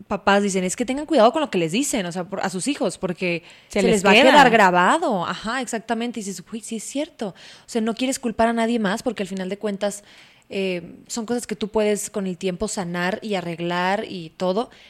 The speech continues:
Speaker 1: pero sí es cierto, o sea, hay cosas que a mí me dijeron que no se me olvidan y a lo mejor me las dijeron en primaria, secundaria, kinder, lo que sea, ¿no? Y, y se te quedan contigo y te van forjando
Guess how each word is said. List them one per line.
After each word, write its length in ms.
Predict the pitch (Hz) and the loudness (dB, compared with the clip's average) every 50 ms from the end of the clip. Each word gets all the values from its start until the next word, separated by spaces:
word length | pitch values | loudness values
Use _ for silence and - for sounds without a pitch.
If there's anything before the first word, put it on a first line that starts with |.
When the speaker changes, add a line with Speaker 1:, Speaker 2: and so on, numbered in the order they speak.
| - _ _ _ _ | -20 _ _ _ _
Speaker 1:
pero 160 | - 226 214 196 | -4 -2 -2 -2
sí 220 | - - 190 202 | -4 -4 -4 -4
es 40 | 202 | -4
cierto, 400 | - - 262 302 311 - - 262 | -4 -4 -4 -4 -4 -4 -6 -6
o 20 | 233 | -4
sea, 140 | - 196 | -4 -6
hay 40 | 180 | -6
cosas 340 | 180 - 190 170 214 214 - | -4 -6 -8 -6 -6 -8 -6
que 60 | - | -6
a 40 | 220 | -4
mí 80 | 208 196 | -2 -2
me 120 | 196 208 | -2 -2
dijeron 580 | 208 208 196 - - 208 208 180 165 170 190 208 _ _ _ _ _ _ _ _ _ _ _ _ _ | -2 -4 -4 -4 -4 -2 -2 -2 -4 -8 -10 -16 _ _ _ _ _ _ _ _ _ _ _ _ _
que 100 | - 233 | -2 0
no 160 | 202 196 190 | 0 0 -2
se 140 | 170 - 214 | -2 0 2
me 100 | 208 208 | 4 4
olvidan 380 | 220 196 196 233 285 339 359 330 | 4 4 2 2 2 2 2 0
y 40 | 254 | 0
a 40 | |
lo 80 | 220 214 | 0 0
mejor 240 | 202 185 - 202 190 | -4 -4 -4 -4 -4
me 80 | 214 | -4
las 120 | 240 240 214 | -2 -2 -2
dijeron 380 | 196 190 - 208 190 196 220 254 | -4 -4 -4 -4 -4 -4 -4 -6
en 60 | 247 | -8
primaria, 320 | - 202 175 170 165 185 | -8 -8 -8 -6 -6 -6
secundaria, 920 | 202 - 240 - 196 170 160 165 170 190 202 208 208 214 208 208 202 180 175 | -8 -8 -10 -12 -10 -8 -8 -6 -4 -4 -2 -2 -2 -2 -4 -6 -8 -10 -12
kinder, 300 | - 175 165 165 190 208 | -10 -10 -6 -6 -4 -4
lo 100 | 214 202 | -4 -4
que 80 | - - | -4 -4
sea, 280 | - - 214 180 156 151 | -2 0 0 0 -2 -4
¿no? 220 | 160 180 214 247 - - - - - - - _ | -6 -8 -8 -8 -10 -16 -20 -20 -20 -20 -20 _
Y, 220 | - 226 226 233 - | -10 -8 -8 -6 -6
y 60 | 240 220 | -6 -6
se 120 | - 220 | -4 -4
te 100 | 170 208 | -4 -4
quedan 240 | 202 - 202 208 233 | -2 0 0 0 0
contigo 360 | - 254 233 - 220 220 233 | -4 -6 -6 -4 -4 -4 -4
y 20 | 226 | -2
te 120 | - 202 | -2 -2
van 180 | 190 190 196 185 | -2 -2 -2 -2
forjando 520 | - 202 185 - - 262 339 349 370 392 | -2 -2 -2 -2 -4 -4 -4 -4 -6 -6